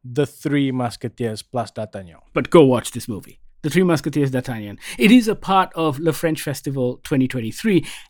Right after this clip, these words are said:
Speaker 2: and we have to warn you, if you are listening to this, buy your tickets immediately because there aren't many screenings. It's an expensive movie to bring in because obviously this is not brought in by any major distributor.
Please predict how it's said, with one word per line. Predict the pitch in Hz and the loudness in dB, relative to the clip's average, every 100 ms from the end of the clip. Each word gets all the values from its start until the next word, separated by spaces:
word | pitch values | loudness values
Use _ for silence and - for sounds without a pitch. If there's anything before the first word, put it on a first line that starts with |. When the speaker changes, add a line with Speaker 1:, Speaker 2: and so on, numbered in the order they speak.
| - - | -20 -4
Speaker 2:
and | 190 196 139 120 127 - - - | 0 0 0 -4 -6 -10 -10 -2
we | 160 | 0
have | 131 175 - | 2 0 0
to | 160 | 0
warn | 147 151 151 | 2 4 4
you, | 131 101 98 - _ _ _ - | 2 -2 -8 -16 _ _ _ 2
if | 180 170 | 4 6
you | 180 | 4
are | 160 | 2
listening | 147 139 143 123 | 0 -2 -2 -2
to | 123 | -4
this, | 92 78 - - - | -10 -12 -14 -16 -14
buy | 127 143 | -6 0
your | 170 175 | 2 2
tickets | 156 147 143 131 - | 0 -2 -2 -4 -2
immediately | 139 127 123 131 127 127 - 90 - - - | -2 -2 0 0 0 -6 -10 -18 -18 -14 -8
because | 139 143 | -4 -4
there | 143 - - | -4 -6 -2
aren't | 170 185 | -2 -2
many | 143 139 131 | 0 2 2
screenings. | - - 127 90 67 - | 0 -4 -4 -6 -10 -10
It's | - - 147 | -10 -8 -4
an | |
expensive | 135 - - 175 175 190 | -4 -2 -2 -2 -2 -4
movie | 151 147 139 143 135 | -2 -2 0 0 0
to | - 135 | -2 -4
bring | 120 131 120 | -2 -2 0
in | 143 135 117 | 0 0 -2
because | 127 139 | -4 -4
obviously | 131 139 143 156 | -4 -2 -2 -2
this | 139 139 151 | -4 -4 -6
is | 143 | -2
not | 147 131 - - _ | -2 -4 -10 -20 _
brought | 147 127 - | -2 -2 0
in | 143 131 | 0 0
by | 135 | -2
any | 143 131 131 | -4 0 0
major | 117 120 127 113 | 0 -2 -4 -4
distributor. | 156 - 139 113 92 85 | -6 -4 -6 -8 -10 -14